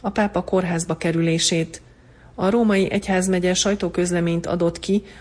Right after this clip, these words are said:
a hír bejelentését követően. A római egyház szeretetét és lelki közelségét fejezi ki Ferenc pápa iránt, és szüntelen imádságáról biztosítja ebben a nehéz pillanatban,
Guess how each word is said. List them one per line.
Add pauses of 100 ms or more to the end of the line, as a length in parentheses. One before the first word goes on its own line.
(120)
a
hír
bejelentését
követően. (920)
A
római
egyház
szeretetét
és
lelki
közelségét
fejezi
ki
Ferenc
pápa
iránt, (460)
és
szüntelen
imádságáról
biztosítja
ebben
a
nehéz
pillanatban,